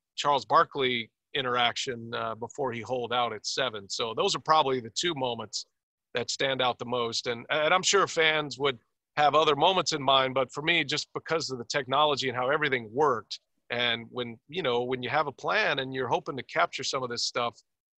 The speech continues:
um, and then it works, it's like, "Oh yeah, great. Now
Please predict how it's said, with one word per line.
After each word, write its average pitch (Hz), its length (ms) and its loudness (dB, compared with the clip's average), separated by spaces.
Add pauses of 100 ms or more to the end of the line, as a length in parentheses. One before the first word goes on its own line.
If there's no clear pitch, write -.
um, 120 380 -2
and 131 120 -2
then 170 80 4
it 143 80 0
works, 147 440 4
it's 135 180 -6
like, 117 220 -6
"Oh 151 180 -6
yeah, 143 220 -6 (120)
great. 156 380 -2
Now 131 300 -2